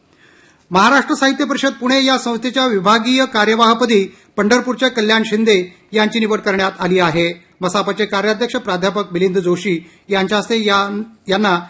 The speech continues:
नियुक्तीपत्र देऊन त्यांचा गण-, सन्मान करण्यात आला. सोलापुरातील गोपाबाई दमाणी रक्त संकलन केंद्रात प्रिसिजन फाउंडेशन,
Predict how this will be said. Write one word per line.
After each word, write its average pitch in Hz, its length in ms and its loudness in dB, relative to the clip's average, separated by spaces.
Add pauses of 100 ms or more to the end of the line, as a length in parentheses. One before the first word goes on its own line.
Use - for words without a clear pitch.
(160)
नियुक्तीपत्र 220 520 -2
देऊन 185 220 -2
त्यांचा 190 300 -4
गण-, 175 500 -6
सन्मान 185 280 -2
करण्यात 165 320 -4
आला. 156 280 -4 (1040)
सोलापुरातील 277 640 2
गोपाबाई 254 460 2
दमाणी 233 440 0
रक्त 202 240 -4
संकलन 233 400 -2
केंद्रात 226 340 -2
प्रिसिजन 226 480 -2
फाउंडेशन, 214 460 -2